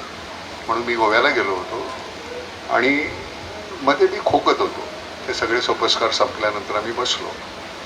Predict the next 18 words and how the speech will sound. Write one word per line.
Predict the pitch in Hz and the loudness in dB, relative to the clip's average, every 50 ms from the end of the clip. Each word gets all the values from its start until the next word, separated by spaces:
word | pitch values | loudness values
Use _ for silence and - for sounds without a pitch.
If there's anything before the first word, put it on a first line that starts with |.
| - - - - - - - - - - - - - - - 185 | -10 -12 -12 -12 -12 -12 -12 -12 -12 -12 -12 -12 -12 -12 -12 -8
ती | - - 160 165 170 175 180 180 175 - - - - - - - | -4 0 4 6 6 6 6 4 0 -2 -6 -8 -12 -12 -10 -4
डोळे | 120 - 120 117 123 135 143 | 2 6 8 8 8 8 8
सुजलेले | - - - - - 123 131 131 131 131 | 6 4 2 2 4 4 4 6 4 4
तिचे | - 127 117 - 127 117 | 2 2 2 4 4 4
रडून | 113 107 98 95 101 104 | 4 4 2 2 2 2
आणि | 117 123 135 | 2 2 2
मग | 143 147 | 2 0
ती | - 156 160 147 151 - - - - | 0 0 -2 -2 -4 -8 -4 0 4
रडता | 117 117 117 - 156 156 | 4 4 4 6 4 4
रडता | 156 147 131 127 143 | 4 4 2 4 4
मला | 135 131 127 123 | 6 6 6 6
म्हणाली | 123 117 107 113 110 107 117 127 123 - - - - - - - - - | 6 6 6 4 4 4 2 0 -2 -4 -8 -10 -10 -10 -12 -12 -4 2
की, | - | 6
"अजून | 127 117 113 120 139 | 6 6 6 4 2
मी | 151 151 156 | 2 2 2
काय | 147 - 135 127 127 | 2 4 6 6 6
काय | 127 - 170 165 - | 6 6 6 6 8
पाहायचोय, | - 147 123 113 110 107 - 104 98 95 | 8 6 6 6 4 0 0 0 0 0